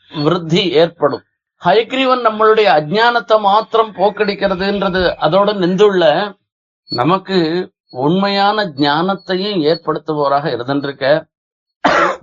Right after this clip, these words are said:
அந்த ஞானத்தை மேன்மேலும் வளரும்படியாக பண்ணுகின்றார். நமக்கு வேதாந்த ஞானம் வரணும்னாக்க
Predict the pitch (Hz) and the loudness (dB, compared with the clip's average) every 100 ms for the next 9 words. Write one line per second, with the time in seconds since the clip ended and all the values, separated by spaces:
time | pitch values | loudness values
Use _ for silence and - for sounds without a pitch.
0 | - _ _ 151 170 165 127 147 180 214 | -18 _ _ -2 0 0 0 0 0 0
1 | 202 - 202 175 - _ - - 143 151 | -2 0 0 -2 -10 _ -14 -6 -2 0
2 | 190 240 247 240 226 208 160 - _ _ | 0 0 -2 -2 0 0 -6 -10 _ _
3 | - 135 135 170 254 302 285 247 196 165 | -18 -4 0 2 4 4 4 0 2 0
4 | 151 156 - 107 113 - _ _ _ _ | 0 -10 -8 -8 -10 -14 _ _ _ _
5 | _ _ - 117 131 135 117 135 139 165 | _ _ -6 -4 -4 -6 -4 -2 0 0
6 | 170 180 156 151 143 131 113 117 131 147 | 0 -6 -2 -2 -2 -4 -4 -4 -2 -2
7 | 147 143 131 | -2 -2 -4